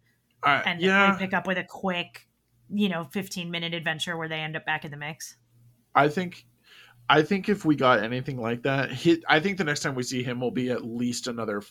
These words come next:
Speaker 1: four years. At
Speaker 2: Damn,
Speaker 1: minimum
Speaker 2: dude.
Speaker 1: four years, I don't think we'll
Speaker 2: That's
Speaker 1: see him again.
Speaker 2: bold. You
Speaker 1: Yeah.
Speaker 2: think Cumberbatch is staying out of this for four years?
Speaker 1: He, f-, so first of all, he already,
Speaker 2: Shut
Speaker 1: he
Speaker 2: up.
Speaker 1: already confirmed he would, he'll do this for the next ten years.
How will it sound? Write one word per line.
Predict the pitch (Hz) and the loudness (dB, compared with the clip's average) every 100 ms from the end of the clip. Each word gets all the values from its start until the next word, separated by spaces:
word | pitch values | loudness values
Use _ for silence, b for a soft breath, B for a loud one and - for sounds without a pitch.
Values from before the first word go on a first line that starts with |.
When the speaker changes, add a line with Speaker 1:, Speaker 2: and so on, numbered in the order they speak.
| _ _ | _ _
Speaker 1:
four | 127 117 110 | -2 0 0
years. | 104 101 - - - _ - | -4 -8 -10 -14 -18 _ 2
At | 139 143 | 2 0
Speaker 2:
Damn, | 277 302 240 | 0 2 4
Speaker 1:
minimum | 165 190 185 170 | 4 2 0 -2
Speaker 2:
dude. | 156 | -4
Speaker 1:
four | - 107 | -2 -2
years, | 101 98 | -2 -6
I | 104 | -8
don't | 104 | -8
think | 113 | -10
we'll | - | 2
Speaker 2:
That's | 196 349 | 4 4
Speaker 1:
see | - | 0
him | 214 | -4
again. | - | 0
Speaker 2:
bold. | 214 247 262 240 214 196 170 | 6 8 10 10 8 4 0
You | 196 220 | -2 -2
Speaker 1:
Yeah. | 254 | 0
Speaker 2:
think | 415 415 - 233 | 0 -2 -6 -6
Cumberbatch | - 311 339 359 359 | -2 0 4 4 2
is | 339 | -4
staying | 349 349 | -6 -2
out | 359 | 0
of | 370 | 0
this | 370 - | -2 -4
for | 285 | -8
four | - 311 339 | -4 -4 -2
years? | 330 415 539 523 | 0 0 0 -2
Speaker 1:
He, | - 185 160 - 139 - - | 0 2 0 -4 -12 -6 -2
f-, | 131 | 0
so | 131 131 156 | -2 -2 0
first | 139 208 | 0 0
of | 196 | 0
all, | 120 | 0
he | 135 156 | 2 4
already, | 147 151 139 | 6 4 2
Speaker 2:
Shut | 120 - 139 | 0 -2 0
Speaker 1:
he | 143 | 4
Speaker 2:
up. | |
Speaker 1:
already | 156 175 143 - - | 4 4 0 -6 -8
confirmed | 135 - 131 113 110 | -8 -2 -2 -2 -4
he | 135 | -2
would, | 143 147 135 | 0 0 -4
he'll | 113 143 151 | -2 2 2
do | 143 | 2
this | 143 143 | 2 0
for | 147 | 0
the | 127 | -6
next | 113 - | -6 -6
ten | 127 110 | -6 -4
years. | 104 73 - | -6 -6 -10